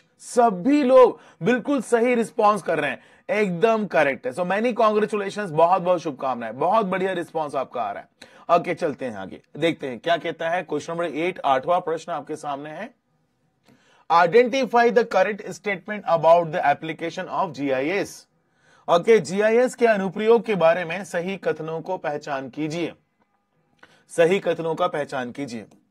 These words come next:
So जीआईएस not applicable to the field of transportation। क्या बोलता है, जीआईएस परिवहन के क्षेत्र में लागू नहीं होता है। नेक्स्ट, it can be used for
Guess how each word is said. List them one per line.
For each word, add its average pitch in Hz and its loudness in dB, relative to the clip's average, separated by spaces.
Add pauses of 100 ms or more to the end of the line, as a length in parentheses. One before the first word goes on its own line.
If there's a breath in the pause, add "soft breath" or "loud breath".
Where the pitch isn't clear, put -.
(300 soft breath)
So 190 -6
जीआईएस 247 0
not 147 2 (540 soft breath)
applicable 226 4
to 226 0
the 190 0
field 202 0
of 160 0
transportation। 127 -6 (720)
क्या 175 4
बोलता 175 0
है, 196 -4 (260 soft breath)
जीआईएस 226 2
परिवहन 202 -2
के 214 -6
क्षेत्र 202 -6
में 208 -6
लागू 160 0
नहीं 165 -4
होता 190 -6
है। 147 -10 (800)
नेक्स्ट, 127 -10 (680 soft breath)
it 185 -2
can 247 2
be 262 2 (120)
used 208 2
for 196 4